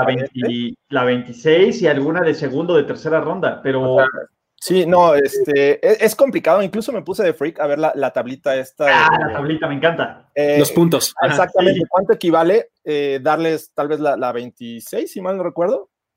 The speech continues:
Speaker 3: Ujú.
Speaker 1: Subir a, a la tres. Te-, tendrías que darles, eh, eh, posiblemente una primera ronda del siguiente año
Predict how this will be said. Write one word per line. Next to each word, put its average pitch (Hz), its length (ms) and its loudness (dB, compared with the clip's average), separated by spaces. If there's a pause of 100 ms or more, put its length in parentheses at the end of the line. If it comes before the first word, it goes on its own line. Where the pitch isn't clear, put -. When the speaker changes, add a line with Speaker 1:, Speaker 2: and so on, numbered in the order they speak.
(180)
Speaker 3:
Ujú. 160 240 -8 (300)
Speaker 1:
Subir 139 340 0
a, 127 40 4
a 127 200 0
la 120 160 -2
tres. 175 380 -2 (340)
Te-, 151 160 -2 (200)
tendrías 190 320 -2
que 240 100 0
darles, 233 500 2
eh, 156 220 0
eh, 151 160 2
posiblemente 208 600 -4
una 214 240 -6
primera 175 320 0
ronda 175 280 0
del 139 140 -2
siguiente 135 460 -8
año 139 320 -6